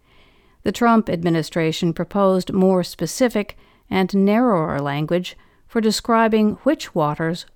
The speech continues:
qualify for federal protection.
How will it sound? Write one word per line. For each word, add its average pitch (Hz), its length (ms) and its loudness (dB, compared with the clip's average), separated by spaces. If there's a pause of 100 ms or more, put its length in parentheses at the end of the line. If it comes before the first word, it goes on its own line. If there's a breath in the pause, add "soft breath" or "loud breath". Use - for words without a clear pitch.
qualify 170 760 -2
for - 200 -6
federal 165 460 -2
protection. 196 720 -4